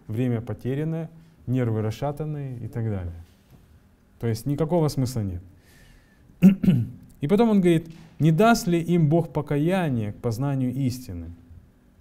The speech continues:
чтобы они освободились от сети дьявола,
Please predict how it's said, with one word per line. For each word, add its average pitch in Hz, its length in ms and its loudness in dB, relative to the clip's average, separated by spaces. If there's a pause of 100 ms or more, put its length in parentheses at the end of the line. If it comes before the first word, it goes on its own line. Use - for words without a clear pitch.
чтобы 127 320 -2
они 135 320 0
освободились 127 1000 -4
от 113 100 -6
сети 147 300 -8
дьявола, 98 640 -4